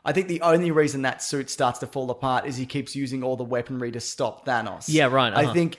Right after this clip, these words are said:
Speaker 1: if he kept all the nanotechnology on him,
Speaker 2: Yep.
Speaker 1: I'm not sure that it could be pierced. Like, he
Speaker 2: Okay.
Speaker 1: could make a shield strong enough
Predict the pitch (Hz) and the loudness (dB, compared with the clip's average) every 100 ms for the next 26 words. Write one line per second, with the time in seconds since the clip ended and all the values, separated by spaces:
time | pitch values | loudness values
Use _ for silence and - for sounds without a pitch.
0 | - 151 156 - - 170 156 - - _ | -6 -4 -2 -4 -2 2 2 0 -14 _
1 | _ 147 147 139 139 139 131 123 135 139 | _ 0 2 2 0 0 -2 -4 -4 -4
2 | 127 127 113 117 - 147 147 127 117 98 | -4 -4 -6 -10 -4 -2 -2 -2 -4 -4
3 | 143 135 - - 135 147 147 151 - - | 2 2 2 -2 0 0 2 0 0 -4
4 | 151 135 127 117 - 131 120 - 123 101 | -2 -2 -4 -8 -6 -6 -6 -6 -6 -6
5 | - - _ - 151 180 175 160 151 143 | -10 -14 _ 0 4 4 4 4 2 2
6 | - 143 139 120 - 135 123 120 104 - | -2 0 -2 -2 -2 0 0 -2 -4 -8